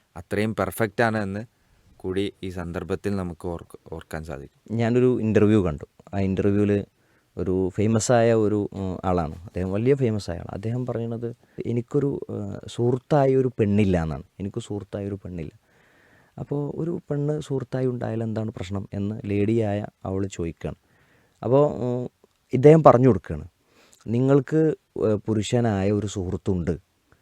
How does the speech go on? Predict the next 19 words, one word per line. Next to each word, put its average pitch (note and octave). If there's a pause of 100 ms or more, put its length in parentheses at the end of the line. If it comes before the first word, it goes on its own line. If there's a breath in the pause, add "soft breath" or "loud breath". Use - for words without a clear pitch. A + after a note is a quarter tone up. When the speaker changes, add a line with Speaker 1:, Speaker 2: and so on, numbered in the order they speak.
(260)
Speaker 2:
അയാളുമായി B2
നിങ്ങൾ A#2
വേറെ A2
റിലേഷൻഷിപ്പ് G#2
ഒന്നുമില്ല, E2 (880)
പക്ഷേ E3 (180)
ഞാൻ D3
നിങ്ങളുമായി B2+
റിലേഷൻഷിപ്പിന് G#2+
റെഡിയാണ്" F#2 (540)
എന്ന് A#2+
പറഞ്ഞാൽ F#2+ (580)
അപ്പോൾ D#3+
അദ്ദേഹത്തിൻ്റെ A2
പ്രതികരണം E2
എന്തായിരിക്കും? - (600)
അതാണ് F#2
അവർ E2
ചോദിച്ചത്. -